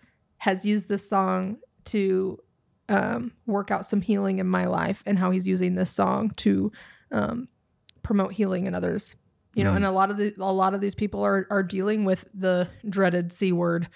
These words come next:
Speaker 2: Mm.
Speaker 1: And it is, um, it, it is not a battle that you wanna be facing alone. And so I feel like, um, the Lord has just used this song to show people that they're not alone in their suffering.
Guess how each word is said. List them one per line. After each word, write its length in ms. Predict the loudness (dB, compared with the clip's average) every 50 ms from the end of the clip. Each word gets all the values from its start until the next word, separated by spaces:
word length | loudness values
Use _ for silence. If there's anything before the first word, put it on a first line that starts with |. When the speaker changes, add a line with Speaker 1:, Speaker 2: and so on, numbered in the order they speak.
| -4 0
Speaker 2:
Mm. 480 | 2 2 4 4 4 4 2 2 2
Speaker 1:
And 360 | 2 2 2 0 -2 -4 -6 -8 -8
it 160 | -2 -2 0 2
is, 420 | 2 2 2 0 0 -4 -8 -14 _ _ -2
um, 480 | 0 2 2 2 0 -2 -4 -8 -10 -12 _ _ _ _ _ _ _ _ _ _ _ _ _ _ _ _ _ _ _ _ _ _ _
it, 180 | -6 -4 -2 0
it 120 | 0 2
is 140 | 2 0 0
not 280 | 0 0 0 0 -2 -4 _ _ _ -4
a 120 | -4 -2
battle 440 | 0 2 2 2 2 0 0 0 0
that 380 | 0 0 2 2 0 -2 -4 -10 -20 -20 -20 _ _ -2
you 120 | 2 2
wanna 220 | 4 4 2 0 0
be 100 | -2 -2
facing 380 | 0 0 0 0 0 0 0
alone. 420 | 0 0 0 0 0 0 0 -2 -4 -4 -8 -14 -6 -4
And 160 | -2 -2 0
so 160 | 0 0 0
I 140 | 0 0 -2
feel 200 | -2 -2 -2 0
like, 320 | 0 0 -2 -2 -4 -8 -16 -18 -20 _ _ _ _ _ _ _ -4
um, 340 | -4 -2 -2 -4 -4 -6 -6 -8 -16 _ -6
the 80 | -4
Lord 240 | 0 2 2 2 2
has 140 | 2 0 0
just 200 | 0 -2 -2 -2
used 280 | -2 -2 -2 -2 0 0
this 220 | 0 0 0 0
song 280 | 0 0 0 0 0 0
to 240 | 0 0 0 -2 -4 _ -18 -20 -20 -20 -20 -20 _ -6
show 180 | 0 2 2 2
people 280 | 2 -2 -2 0 0 0
that 140 | -2 -2 -2
they're 80 | -2
not 280 | 0 2 2 2 0 0
alone 300 | -4 -4 -6 -6 -6 -6
in 80 | -8 -6
their 100 | -8 -8
suffering. 500 | -8 -8 -10 -8 -8 -8 -8 -6 -8